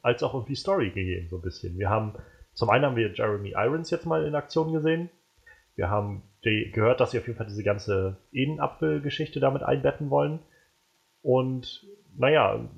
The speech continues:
also es gibt irgendwie dem Ganzen so ein bisschen mehr Kontext für mich. Und, ähm, das finde ich ist schon eine sehr, sehr gute Sache. Das, äh, feuert mich jetzt so ein bisschen an, ähm, gibt mir so ein bisschen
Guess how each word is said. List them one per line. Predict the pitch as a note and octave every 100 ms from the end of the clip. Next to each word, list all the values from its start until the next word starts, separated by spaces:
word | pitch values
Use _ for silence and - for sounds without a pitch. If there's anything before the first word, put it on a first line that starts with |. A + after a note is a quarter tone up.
| -
also | A2 B2 - -
es | -
gibt | E3 D#3
irgendwie | C3+ D3+ C3+
dem | C#3
Ganzen | C3 C#3+ C#3+
so |
ein | C3+
bisschen | C#3 D3+
mehr | C#3+
Kontext | - E3 - - -
für | F2+
mich. | E2+ - F#2+
Und, | F#2 - - - - _ _
ähm, | G2 F#2+ F#2 F#2+ - _ _ _ _
das | G#2+ -
finde | D#3+ D3+
ich | D3
ist | C#3
schon | D3
eine | B2+
sehr, | A#2 B2+
sehr | B2+ B2 B2 C3+ _ _ -
gute | F#3 G#2
Sache. | F2 E2+ F2 F2 - _ _ -
Das, | F#2+ - _ A#2
äh, | G#2
feuert | - B2 B2+
mich | C#3+ B2+
jetzt | -
so |
ein | A#2
bisschen | B2 A#2+ G#2+
an, | B2 F3 - - - _ -
ähm, | A#2+ A2+ A2 G#2+ - _ -
gibt | D3 -
mir | B2
so |
ein | A#2+
bisschen | A#2 - A#2 A2 G#2